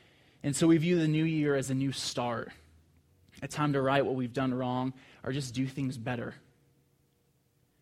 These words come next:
I think every single one of us is trying to prove that, that we have value.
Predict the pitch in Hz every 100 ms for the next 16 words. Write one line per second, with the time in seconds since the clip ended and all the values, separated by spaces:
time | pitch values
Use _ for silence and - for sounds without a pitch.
0 | _ _ - - 143 165 165 170 - 156
1 | 147 156 143 147 135 - 143 139 - -
2 | 139 139 131 127 - - _ _ _ _
3 | _ - - 131 139 131 117 123 131 123
4 | 127